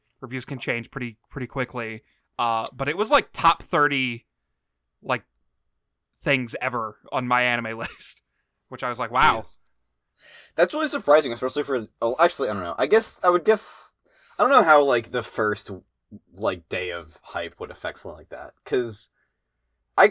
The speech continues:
Speaker 2: I went into it with the mindset of, like, "I'm gonna hate this."
Speaker 1: Yeah.
Speaker 2: Um, I was invited to a watch party. Uh, th-, anybody who's listened to our Evangelion episode, I'm pretty sure that I talked about it. I'm not,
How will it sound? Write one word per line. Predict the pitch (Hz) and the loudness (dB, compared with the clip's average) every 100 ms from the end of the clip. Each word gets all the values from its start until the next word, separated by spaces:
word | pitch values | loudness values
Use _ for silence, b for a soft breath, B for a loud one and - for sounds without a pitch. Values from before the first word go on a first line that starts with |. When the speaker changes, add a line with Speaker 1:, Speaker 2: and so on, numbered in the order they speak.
| 202 | 8
Speaker 2:
I | 208 | 8
went | 277 294 | 8 0
into | 226 | -2
it | 214 | -2
with | 175 | 0
the | 147 | 2
mindset | 131 131 127 113 | 2 0 -2 -6
of, | 104 | 0
like, | 107 101 | -2 -2
"I'm | 107 110 | -4 -2
gonna | 107 | -2
hate | 104 101 - | -2 -6 -2
this." | 113 123 - | -2 -2 -8
Speaker 1:
Yeah. | 156 135 | -8 -4
Speaker 2:
Um, | 110 104 101 101 98 98 - _ | -2 0 -2 -4 -8 -12 -16 _
I | 135 | 2
was | 143 | 2
invited | 147 175 180 | 8 8 10
to | 147 | 4
a | 123 | 4
watch | 104 104 - | 2 0 -2
party. | 101 92 | -4 -2
Uh, | 110 123 120 - | 0 -2 -4 -18
th-, | 160 156 | -16 2
anybody | 180 220 214 180 | 4 8 8 8
who's | 156 113 | 4 -2
listened | 113 117 | -4 -2
to | 104 | -2
our | 98 | -2
Evangelion | 98 92 90 | -4 -6 -6
episode, | 87 - 90 | -6 -8 -6
I'm | 110 120 | -4 0
pretty | 175 | -2
sure | - 110 | 0 -6
that | |
I | 92 | -4
talked | 90 - | -6 -4
about | 90 | -4
it. | 107 | -4
I'm | 131 | 0
not, | 127 131 127 | 4 4 2